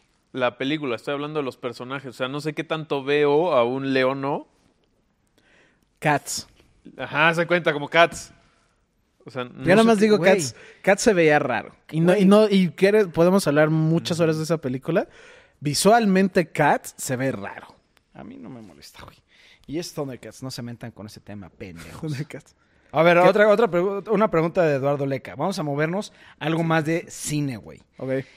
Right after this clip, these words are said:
Speaker 3: ¿Les mueve la idea de hacer y dirigir algún cortometraje o largometraje o les gusta más que nada la producción? De hecho, estamos, bueno, a mí, mi meta es sacar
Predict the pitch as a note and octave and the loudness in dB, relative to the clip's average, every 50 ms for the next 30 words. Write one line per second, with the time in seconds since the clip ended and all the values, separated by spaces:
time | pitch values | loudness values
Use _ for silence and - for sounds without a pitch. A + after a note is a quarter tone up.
0 | _ _ - D3 D#3+ F3 G#3+ C4 D4 C#4+ C#4 A#3 F3+ E3 D#3+ D3+ E3 E3 E3 E3 | _ _ -6 -4 0 2 4 6 6 6 6 6 4 4 4 4 4 6 6 6
1 | F#3 E3 C#3+ C#3+ C#3 C3 - - E3+ F#3 F#3+ E3 D3 C#3 C3+ C3+ B2 A2+ B2+ D#3+ | 4 2 0 -4 -4 -4 -4 -4 -4 -4 -4 -6 -8 -8 -8 -8 -10 -8 -6 -4
2 | E3 F3 D#3 C#3+ C#3+ E3+ F3+ - G3+ F#3 - D#3 C3+ C3+ - - C#3 C#3 C3 C#3+ | -2 -2 -2 -4 -4 -8 -8 -8 -10 -10 -10 -12 -12 -12 -10 -10 -12 -10 -10 -12
3 | C#3+ - B2+ C3 B2+ A#2 A#2 A#2+ B2 A#2+ - D3+ D#3+ D#3 E3 E3+ D#3 - - C#3+ | -12 -12 -12 -14 -12 -12 -12 -12 -12 -8 -6 -6 -6 -4 -6 -12 -12 -10 -6 -6
4 | D3+ E3 D#3+ C#3 C3 D3 C#3+ - D#3 C#3 C#3 C#3+ D3+ D3 - - C3 C3 C3+ C#3 | -4 -4 -4 -8 -8 -14 -10 -10 -8 -8 -6 -8 -10 -10 -12 -14 -12 -10 -8 -8
5 | C3+ C3 B2+ - A2 G2+ G2+ - - A#2+ A2+ - _ _ _ _ _ _ _ _ | -8 -10 -10 -12 -16 -18 -16 -16 -16 -16 -16 -18 _ _ _ _ _ _ _ _
6 | _ _ _ _ _ _ _ _ _ _ _ _ _ _ _ _ B2+ B2 C#3+ E3 | _ _ _ _ _ _ _ _ _ _ _ _ _ _ _ _ -12 -2 0 2
7 | A3+ A#3 A#3 - G3 E3 - F#3+ F3 F#3+ F#3 E3+ - - - _ _ D3 D#3 D3+ | 2 2 0 -2 -6 -2 -2 -2 -2 0 -2 -4 -6 -12 -14 _ _ -8 -6 -4
8 | D3 D3 E3 F#3+ G#3+ A3+ A3 - _ _ _ _ _ _ _ _ _ _ _ _ | -2 -2 -2 -2 -2 -4 -6 -8 _ _ _ _ _ _ _ _ _ _ _ _
9 | _ _ _ _ _ _ C3 F3+ E3+ F#3 A3+ C4+ C4+ - F#4+ G4+ - - _ _ | _ _ _ _ _ _ -8 -4 0 0 0 0 0 -4 -8 -8 -8 -14 _ _
10 | _ _ _ _ _ - D#3 D#3+ - F#3+ E3+ - - F3+ F3+ F3+ G#3 - - _ | _ _ _ _ _ -8 -8 -4 -4 -4 -4 -2 2 4 4 4 2 -2 -8 _